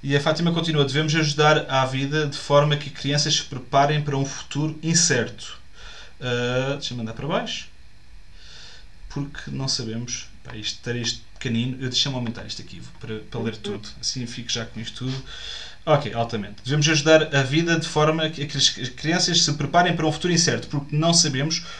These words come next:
Speaker 1: o que está para vir. Obrigado por falarem aqui nisto." Não, é claro, sabes bem,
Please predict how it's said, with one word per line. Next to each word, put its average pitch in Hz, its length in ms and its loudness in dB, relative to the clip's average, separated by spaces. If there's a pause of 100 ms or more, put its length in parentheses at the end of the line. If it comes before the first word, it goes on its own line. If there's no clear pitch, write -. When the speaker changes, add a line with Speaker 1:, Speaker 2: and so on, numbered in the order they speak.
Speaker 1:
o 139 100 -2
que - 60 -2
está 160 220 6
para 160 180 2
vir. 123 240 0
Obrigado 127 380 -2
por 143 100 -6
falarem 135 420 -2
aqui 131 180 -6
nisto." 120 360 -4
Não, 156 120 -2 (100)
é 139 60 0
claro, 135 560 0 (400)
sabes 117 180 -6
bem, 127 160 -6